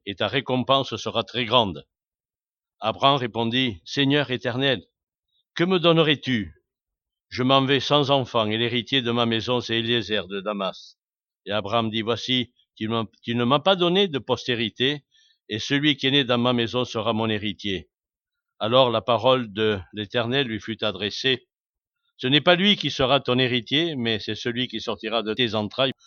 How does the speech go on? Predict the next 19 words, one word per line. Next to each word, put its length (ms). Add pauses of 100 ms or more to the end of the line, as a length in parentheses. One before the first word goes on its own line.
(340)
qui 100
sera 320
ton 180
héritier. » 600 (680)
Et 100
après 260
l'avoir 280
conduit 300
dehors, 300
il 100
dit, « 240 (380)
Regarde 420
vers 220
le 100
ciel 300
et 80
compte 320
les 260
étoiles, 560